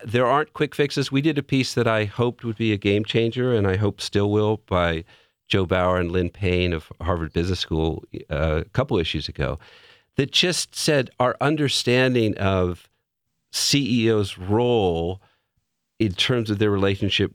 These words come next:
with shareholders is distorted, that there's this sense that, well, the C E O's role is to maximize shareholder value and anything else is secondary. And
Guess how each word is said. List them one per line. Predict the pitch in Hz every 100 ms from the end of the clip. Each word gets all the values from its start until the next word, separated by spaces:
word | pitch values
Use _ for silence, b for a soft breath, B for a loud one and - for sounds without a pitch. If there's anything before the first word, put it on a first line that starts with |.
| -
with | 92
shareholders | - - 110 107 90 85 85 -
is | 98 98
distorted, | - 101 - - 107 107 78 - _
that | - 87 - -
there's | 87 85
this | 90
sense | - 101 98 92
that, | 90 -
well, | 90 87 85 - b b b b _
the | 92
C | 90 117 104
E |
O's | 101 85
role | 92 90 87
is | 85 -
to | - 80 80 78
maximize | 82 87 87 85 80 78 73
shareholder | - 80 82 76
value | 71 78 73 73 71
and | 76 78
anything | 82 80 - 78
else | 73 69
is | -
secondary. | - 85 85 69 62 57 64 -
And | 90 85 82